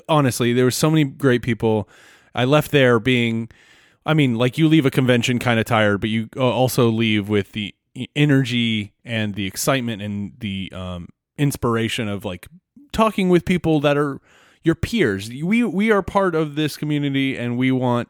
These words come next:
everybody to, to just do great, 'cause that means we're gonna do great.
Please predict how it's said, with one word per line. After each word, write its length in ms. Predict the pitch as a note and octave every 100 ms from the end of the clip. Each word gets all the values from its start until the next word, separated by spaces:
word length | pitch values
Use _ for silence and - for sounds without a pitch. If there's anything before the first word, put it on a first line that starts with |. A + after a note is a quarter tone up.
| _ -
everybody 680 | C3 B2+ A#2 A2+ A2 G#2+ - _ _ _ _ -
to, 400 | - A2 G#2+ A2 _ C4 _ _ D3 -
to 120 | A#2+
just 240 | A2+ C3+ -
do 160 | D3
great, 320 | C3 C#3 A#2+
'cause 200 | - A#2 A2
that 140 | A2+
means 240 | A#2 A2
we're 180 | A2+ G#2+
gonna 200 | G2+ F#2+
do 140 | F2 C2
great. 220 | B1+